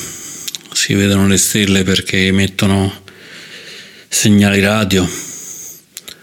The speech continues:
o addirittura talvolta si va a osservare che non emettono segnali radio, magari coperte da,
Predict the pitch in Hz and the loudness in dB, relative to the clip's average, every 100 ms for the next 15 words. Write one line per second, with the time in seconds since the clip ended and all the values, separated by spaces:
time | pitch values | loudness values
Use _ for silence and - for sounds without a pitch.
0 | _ _ _ - 117 120 110 - 131 110 | _ _ _ -4 0 2 2 2 2 2
1 | 101 98 110 107 104 92 - - - _ | 0 2 2 2 0 -4 -6 -16 -20 _
2 | _ - - - _ _ _ _ - - | _ -20 -20 -20 _ _ _ _ -20 -20
3 | - _ - - - - 107 110 104 117 | -20 _ -20 -8 -2 0 2 2 2 2
4 | 104 104 117 104 104 104 107 117 120 104 | 2 2 0 2 2 4 6 6 6 6
5 | 104 98 - 101 92 98 98 98 98 98 | 4 2 0 -2 0 2 2 4 2 2
6 | 104 98 95 95 98 95 92 92 92 - | 0 0 2 2 2 0 0 2 0 0
7 | - 92 87 85 | 0 0 0 0